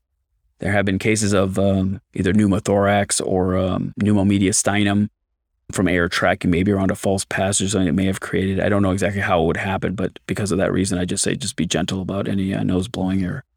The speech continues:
Valsalva afterwards. And they can always go back to work, of course, the next day. They can resume all their normal activities. So it's not a big deal.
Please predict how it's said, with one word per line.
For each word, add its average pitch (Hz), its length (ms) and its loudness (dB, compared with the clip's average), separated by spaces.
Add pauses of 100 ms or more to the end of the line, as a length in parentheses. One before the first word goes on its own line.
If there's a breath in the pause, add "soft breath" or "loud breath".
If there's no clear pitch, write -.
(140)
Valsalva - 440 -4
afterwards. 131 460 -6 (400)
And 127 100 4
they 139 60 6
can 120 80 4
always 104 160 4
go 101 120 2
back 95 160 0
to 104 60 -2
work, 98 220 0
of 92 80 -4
course, 90 200 -2
the 95 60 -2
next 87 220 -2
day. 98 280 4
They 101 100 0
can 92 120 0
resume 95 240 0
all 95 120 0
their 90 100 2
normal 92 280 0
activities. 95 580 -4
So 104 60 -2
it's 104 100 -2
not 143 100 4
a 110 60 0
big 98 160 -2
deal. 101 320 0